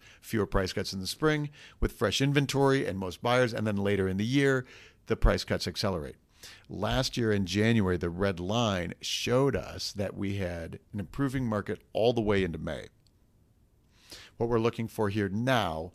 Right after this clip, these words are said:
is any change in the current signals for home prices. If, for example, inventory climbs more rapidly and sales doesn't climb, then we'll see the, we'll see the sellers feel it and we'll see their, them cut their prices.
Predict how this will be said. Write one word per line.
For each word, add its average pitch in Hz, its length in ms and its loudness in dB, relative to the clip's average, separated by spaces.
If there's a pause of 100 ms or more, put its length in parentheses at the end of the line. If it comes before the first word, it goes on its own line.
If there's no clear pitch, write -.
(300)
is 104 200 -2 (100)
any 170 260 2
change 131 420 0
in 117 100 4
the 101 100 0
current - 460 -4
signals 85 600 -6
for 92 240 0
home 80 140 -4
prices. - 400 -8 (160)
If, 139 160 4
for 120 160 2
example, 101 420 0
inventory 127 460 2
climbs 120 480 0
more 107 180 2
rapidly 127 580 0
and 101 260 -6
sales 107 440 -4 (160)
doesn't 104 500 -6
climb, 156 440 -4 (420)
then 110 320 0
we'll 104 140 -2
see 110 260 -4
the, 95 320 -2
we'll 95 260 -2
see - 200 -2
the 90 120 -4
sellers 110 400 0
feel 135 280 4
it 185 180 0
and 104 140 -4
we'll 92 80 -4
see 104 200 -6
their, 95 280 -4
them 95 160 -4
cut - 160 -6
their 95 80 -4
prices. 113 420 -4